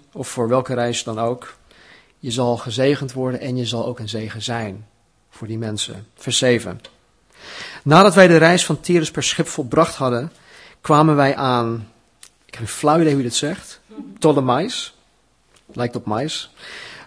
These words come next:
begroetten de broeders en bleven één dag bij hen.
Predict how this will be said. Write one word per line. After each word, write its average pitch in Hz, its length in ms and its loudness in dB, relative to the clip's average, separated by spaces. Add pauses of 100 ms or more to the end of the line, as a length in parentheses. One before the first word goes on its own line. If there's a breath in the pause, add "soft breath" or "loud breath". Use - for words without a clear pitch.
begroetten 208 600 2
de 160 80 2
broeders 165 340 4
en 135 260 2
bleven 147 440 4
één 147 260 2
dag 127 400 -2 (2000)
bij 113 160 -2
hen. 101 360 -8